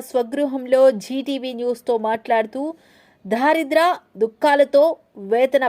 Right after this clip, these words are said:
పడినవారు గృహ పీడ, రోగపీడ, రుణపీడ, శత్రుబాధ, అకాల మరణాలు, మానసిక వ్యధల నుండి విముక్తి పొందడానికి యోగంలో పాల్గొనడం అవసరమని అన్నారు. ఈ ఏడాదితో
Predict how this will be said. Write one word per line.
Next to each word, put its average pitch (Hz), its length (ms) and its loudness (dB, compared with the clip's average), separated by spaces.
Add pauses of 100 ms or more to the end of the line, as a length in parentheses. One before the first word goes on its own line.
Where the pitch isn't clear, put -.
(100)
పడినవారు 254 640 0 (300)
గృహ 269 420 0 (140)
పీడ, 220 260 -2 (540)
రోగపీడ, 254 540 0 (360)
రుణపీడ, 233 480 -2 (680)
శత్రుబాధ, 294 600 4 (340)
అకాల 254 440 2
మరణాలు, 254 680 0 (340)
మానసిక 240 440 -2 (140)
వ్యధల 220 380 2
నుండి 269 440 -6 (100)
విముక్తి 254 480 -6
పొందడానికి 285 840 0 (460)
యోగంలో 302 600 4 (140)
పాల్గొనడం 247 680 0
అవసరమని 233 600 -4
అన్నారు. 196 320 -10 (560)
ఈ 233 100 -8 (180)
ఏడాదితో 311 500 4